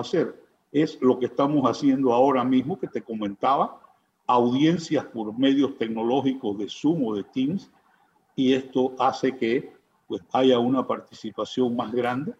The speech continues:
y decir, retar, tú sabes, es tener la estructura que los jueces decidan allí mismo. Tenemos muchas cosas que el Poder Judicial puede decidir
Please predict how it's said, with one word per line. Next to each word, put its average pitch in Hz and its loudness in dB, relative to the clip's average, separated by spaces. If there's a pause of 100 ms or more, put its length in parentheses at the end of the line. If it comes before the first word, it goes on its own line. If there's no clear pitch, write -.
(520)
y 131 -8
decir, 123 -2
retar, 123 0
tú 147 -8
sabes, 151 -2
es 123 -6
tener 127 0
la 156 -2
estructura 117 -4 (420)
que 117 -4
los 104 -4
jueces 127 -2
decidan 104 -4
allí 101 -6
mismo. 98 -8 (680)
Tenemos 175 2
muchas 240 6
cosas - -2
que 127 -2
el 120 -6
Poder 139 0
Judicial 131 -2
puede 170 2
decidir 127 0